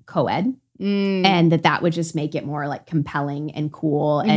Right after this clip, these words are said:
Speaker 2: Mm-hmm.
Speaker 1: there's so many conversations, obviously, about, like, why do women, men and women need to have separate sports?
Speaker 2: Mm-hmm.
Speaker 1: And obviously the transgender sports conversations and all of this.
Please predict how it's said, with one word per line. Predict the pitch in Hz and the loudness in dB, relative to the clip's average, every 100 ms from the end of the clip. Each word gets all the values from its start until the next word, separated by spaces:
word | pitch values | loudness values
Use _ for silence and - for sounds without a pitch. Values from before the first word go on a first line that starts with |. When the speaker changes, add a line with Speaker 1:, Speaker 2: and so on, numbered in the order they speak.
| 214 | 2
Speaker 2:
Mm-hmm. | |
Speaker 1:
there's | 180 196 | 0 0
so | 233 | 2
many | 196 | 4
conversations, | 185 175 170 160 165 | 4 4 4 2 2
obviously, | - 160 160 151 | 2 2 2 0
about, | 156 151 | 0 -2
like, | 151 | -6
why | 143 131 | -8 -6
do | 147 | -6
women, | 147 151 143 147 | -6 -8 -10 -10
men | 151 143 | -10 -8
and | 143 139 | -8 -10
women | 139 143 | -10 -10
need | 143 | -10
to | 151 | -12
have | 139 | -12
separate | - 135 151 | -12 -12 -14
sports? | - 131 147 | -12 -10 -4
Speaker 2:
Mm-hmm. | 185 | -2
Speaker 1:
And | 156 123 - - | 0 -2 -6 -8
obviously | 127 127 135 135 | -12 -10 -10 -10
the | 139 - | -10 -12
transgender | - 160 151 151 143 151 | -4 -2 -2 -4 -4 -6
sports | - 147 143 | -8 -10 -10
conversations | 135 131 147 135 143 139 143 | -10 -10 -8 -8 -8 -6 -8
and | 139 135 | -8 -4
all | 185 185 | 2 2
of | 165 156 | 2 -2
this. | 143 147 | -4 -6